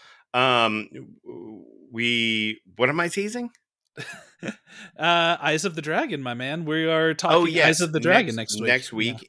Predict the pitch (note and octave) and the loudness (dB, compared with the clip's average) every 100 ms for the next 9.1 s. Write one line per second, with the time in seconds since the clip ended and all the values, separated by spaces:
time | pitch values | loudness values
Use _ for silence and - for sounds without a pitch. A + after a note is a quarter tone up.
0 | A#2+ A#2 A2 G#2 G#2 G#2+ G2 G2+ G2 F#2+ | -4 -2 2 2 0 -2 0 2 4 4
1 | C3 C3 B2+ A#2 A2+ G#2 G#2 F#2 F#2 F2+ | 2 0 -2 -2 0 0 -2 -2 0 2
2 | F2+ F2 E2 - - _ - G#2+ G2+ D#3+ | 0 -4 -10 -20 -20 _ -8 -4 -2 2
3 | G3+ G#3 C#3+ A#2 F2+ E2+ F#2+ - - _ | 2 2 0 0 0 -2 -2 -8 -14 _
4 | _ _ _ G#2+ G#2 G2+ G2 G3+ A#2+ A2 | _ _ _ 0 4 6 4 2 -2 -2
5 | C3 F3 F#3 F3+ F3+ - D#3 D3+ D#3 C#3+ | -4 0 2 4 2 2 0 0 -2 -2
6 | C3 G2 G2 G2 G2+ G2 F#2 F#2 F2+ - | -2 0 -2 -2 -6 -2 0 2 0 -6
7 | - _ _ _ _ _ _ A#2+ A2 C3 | -18 _ _ _ _ _ _ -2 -2 -2
8 | B2 - G#2 F2 E2 - E2 - E2 F2+ | -2 -4 -4 -2 -4 -4 -10 -6 -2 -2